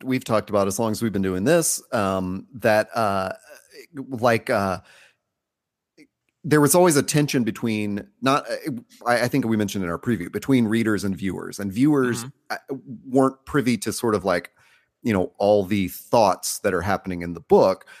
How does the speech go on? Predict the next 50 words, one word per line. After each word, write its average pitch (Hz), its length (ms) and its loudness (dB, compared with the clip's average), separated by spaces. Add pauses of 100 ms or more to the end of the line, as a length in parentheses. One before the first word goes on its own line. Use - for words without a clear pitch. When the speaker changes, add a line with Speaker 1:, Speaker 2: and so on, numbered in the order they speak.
(100)
Speaker 1:
So 110 520 4
I 117 80 -2
think 110 200 -4
viewers 110 320 -2
naturally 101 680 -6 (480)
thought, 101 380 0
"Well, 113 120 2
there's 107 260 0
this 104 180 -6
coming 107 280 -2
disaster, 98 480 -2
but 90 260 -6 (160)
this - 160 -10
Game 156 240 0
of - 120 -2
Thrones 127 320 -2
is 90 140 -8
really 131 260 2
intriguing," 107 640 -4 (380)
you 131 60 -12
Speaker 2:
Mm-hmm. 107 100 0
Speaker 1:
know? 107 340 0
And 101 440 -2 (360)
as 98 120 -8
a 101 40 -6
reader, 135 260 6
I 117 40 8
always 107 200 4
thought, 104 220 2
like, 87 200 -8 (180)
"No, 113 380 2 (140)
people, 117 340 0
you're 92 160 -2
good." 117 160 -4
It's 110 100 -4
like, 135 180 2
so - 160 -2 (320)
I, 139 220 2
we 160 140 0 (140)
did 123 140 0
this 101 140 -6
in 95 60 -6
our 85 80 -4
preview. 87 260 -12
Sorry 98 300 0
to - 200 -10
repeat 90 280 -8
myself. 82 320 -16 (340)
I 143 140 4
think 120 400 -2